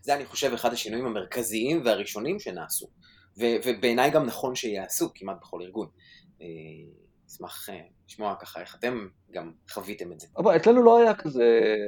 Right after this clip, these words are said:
Speaker 2: אני אומר, אצלנו לא היה שינוי כי, כלומר, היה שינוי כי, כי המצב הפיננסי משתנה, בסדר? אה, אז, אז מן הסתם יש, יש המון לחשוב איך אתה, איך אתה שורד את התקופה ואיך אתה עובר, אה,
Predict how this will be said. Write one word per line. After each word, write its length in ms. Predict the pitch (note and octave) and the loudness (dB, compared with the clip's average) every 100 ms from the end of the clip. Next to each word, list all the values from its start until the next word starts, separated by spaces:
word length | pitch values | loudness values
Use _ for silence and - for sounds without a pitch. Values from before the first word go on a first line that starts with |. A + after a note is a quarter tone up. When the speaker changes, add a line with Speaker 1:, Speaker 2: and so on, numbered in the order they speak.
| G2+ | -6
Speaker 2:
אני 60 | A2+ | -6
אומר, 120 | C#3 | -4
אצלנו 200 | A#2+ D#3 | -2 2
לא 60 | D3 | 2
היה 100 | C#3 | 2
שינוי 360 | B2 A#2 A2 G#2 | -2 -4 -2 -4
כי, 480 | G2 G2 G2+ G2 G2 | -4 -2 -2 -4 -6
כלומר, 240 | - F#2+ F2 - _ _ - G2+ | -4 -2 -2 -6 _ _ -4 4
היה 180 | B2 | 4
שינוי 320 | D#3 C#3+ C3 C#3 | 4 0 0 -2
כי, 140 | A2+ | -2
כי 260 | G2+ - G2 | -4 -4 -6
המצב 240 | G2 B2+ | -4 -6
הפיננסי 440 | C#3 G2+ G#2 G#2 | -6 -6 -6 -6
משתנה, 340 | F#2+ - - E2+ - _ _ _ | -10 -10 -14 -16 -18 _ _ _
בסדר? 220 | G#2+ A2 G#2 _ _ _ _ - | -2 -2 -4 _ _ _ _ -14
אה, 1400 | F2 F2 F2 F2+ F2 F2 E2+ E2+ E2+ E2+ E2+ E2 E2+ F2+ - _ _ _ _ _ E2+ | -10 -6 -4 -4 -2 -4 -4 -4 -4 -6 -6 -8 -8 -12 -16 _ _ _ _ _ -8
אז, 220 | F2 - | -6 -4
אז 100 | F2+ | -2
מן 120 | A2 | -2
הסתם 320 | A2+ - A2 | -2 -2 -2
יש, 440 | G2+ G2 - - G#2+ | -2 -4 -8 -14 -12
יש 160 | G2+ | -10
המון 240 | G#2+ A2 A2 A2 G#2 G2 G2 F#2 | -4 0 0 0 -4 -6 -6 -4
לחשוב 440 | F#2+ - A#2 G2+ | -4 4 6 6
איך 140 | G#2+ G#2 | 2 -2
אתה, 380 | G2+ F#2+ F#2 F#2 | 0 2 2 0
איך 120 | F#2+ | -4
אתה 120 | - | -8
שורד 300 | F#2+ G2 A2+ | -4 -2 -2
את 100 | A2 | -4
התקופה 600 | - _ _ A2 G#2+ G#2 F#2 | -8 _ _ -2 0 0 -2
ואיך 180 | F2+ G2 | -4 -8
אתה 140 | - | -4
עובר, 540 | F#2+ F#2+ G#2+ A2 G#2 F#2+ - _ _ _ - | -4 -2 -2 0 0 -2 -8 _ _ _ -8
אה, 180 | G1+ | -6